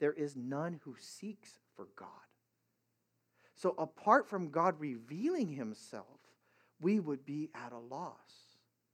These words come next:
Now, back in Hebrews,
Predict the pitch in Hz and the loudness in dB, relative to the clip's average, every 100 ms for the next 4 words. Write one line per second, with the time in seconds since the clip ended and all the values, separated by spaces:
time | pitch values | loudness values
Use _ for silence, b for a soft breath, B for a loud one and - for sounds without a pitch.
0 | _ _ _ _ _ _ _ _ _ _ | _ _ _ _ _ _ _ _ _ _
1 | _ _ _ _ _ 113 104 82 _ _ | _ _ _ _ _ -10 -8 -10 _ _
2 | _ _ _ _ _ _ _ _ _ _ | _ _ _ _ _ _ _ _ _ _
3 | _ - 107 110 110 110 151 147 82 71 | _ -12 -6 -6 -6 -14 -14 -12 -16 -18
4 | - - | -20 -20